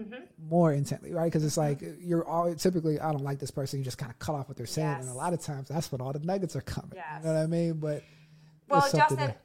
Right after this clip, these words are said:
Speaker 1: I will tell you this. I think that you're absolutely correct. I think that one of the things I see in a lot of people who stalls in their career is they don't understand time and place.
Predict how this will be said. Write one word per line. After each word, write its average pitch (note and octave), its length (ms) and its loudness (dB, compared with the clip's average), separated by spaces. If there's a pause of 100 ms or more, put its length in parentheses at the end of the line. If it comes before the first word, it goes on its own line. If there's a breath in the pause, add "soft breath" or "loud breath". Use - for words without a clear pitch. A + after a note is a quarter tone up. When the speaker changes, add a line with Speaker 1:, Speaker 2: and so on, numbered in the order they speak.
(160)
Speaker 1:
I C4+ 100 10
will D4+ 120 2
tell D#4 200 -2
you C#4 120 -2
this. A3+ 220 -2
I G#3 120 0
think A#3 320 -8
that G#3+ 220 2
you're G#3+ 220 0
absolutely A3 560 -2
correct. F#3 480 -10
I F#3+ 160 -6
think A3 320 -10
that G3+ 240 0
one G3+ 180 -2
of A#3+ 100 -10
the B3+ 80 -12
things A3 260 -10
I G#3+ 120 -2
see G#3+ 580 -4
in G3+ 140 -10
a F#3+ 60 -6
lot G3 180 -4
of G#3+ 140 -10
people G#3+ 300 -8
who G3+ 120 -6
stalls - 800 -8
in C4+ 120 -6
their C#4 140 -2
career D4+ 460 -6 (320 soft breath)
is A3 240 -2
they A3 100 0
don't A3+ 140 -2
understand A3+ 460 -8
time F#3+ 260 -2
and F3+ 120 -10
place. - 440 -18